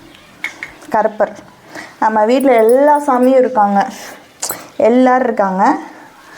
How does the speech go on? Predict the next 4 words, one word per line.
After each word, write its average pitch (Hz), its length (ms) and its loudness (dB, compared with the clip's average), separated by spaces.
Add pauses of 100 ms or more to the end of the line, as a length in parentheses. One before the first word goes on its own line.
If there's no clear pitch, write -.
(460)
நம்ம 202 500 0 (260)
கருப்பர் 240 440 0
மட்டும் 202 360 -2
இல்ல. 208 360 2